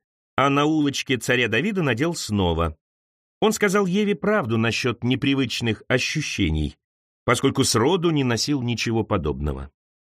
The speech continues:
Дорога от Явских ворот довольно скоро привела компанию прямиком к пропускному пункту. Бронированное стекло —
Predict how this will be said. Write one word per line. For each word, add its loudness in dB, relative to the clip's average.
Дорога 2
от -4
Явских -2
ворот 0
довольно 2
скоро -2
привела 0
компанию -2
прямиком 0
к -14
пропускному 0
пункту. -2
Бронированное 2
стекло — -2